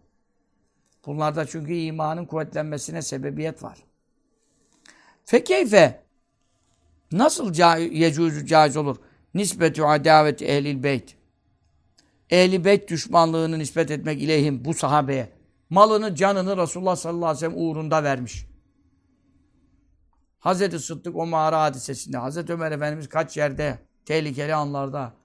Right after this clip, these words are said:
Hazreti Osman Efendimiz Tebuk'te muharebelerde bin tane deve, şimdiki bin tane jip, kaç yüz bin euroluk. Yani mallarını, mülklerini bir insan sevmeden verebilir mi ya?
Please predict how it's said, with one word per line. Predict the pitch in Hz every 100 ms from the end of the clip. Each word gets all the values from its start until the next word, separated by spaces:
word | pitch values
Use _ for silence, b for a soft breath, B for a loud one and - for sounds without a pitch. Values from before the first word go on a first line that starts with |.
| _ -
Hazreti | 160 175
Osman | 151 - 156
Efendimiz | 143 147 143 139 - b b
Tebuk'te | 160 165 147 151
muharebelerde | 160 156 151 147 147 143 139 143 117 b b -
bin | 196 196
tane | 175 156 156 156
deve, | 143 139 131
şimdiki | 170 170 156 151
bin | 156 165
tane | 147 139 147
jip, | 139 139 - _ - - - _
kaç | 151 151 -
yüz | 131
bin | 135 135
euroluk. | 135 120 117 _ _ _ _ _ _ _ _ b b _
Yani | 180 180 139 - _ _ _ _
mallarını, | 151 151 214 220 202 175 165
mülklerini | 147 175 208 - 170 156 139 143
bir | 247
insan | 202 143 151 139
sevmeden | - 185 202 165 156 143
verebilir | 160 170 208 320
mi | 160
ya? | 147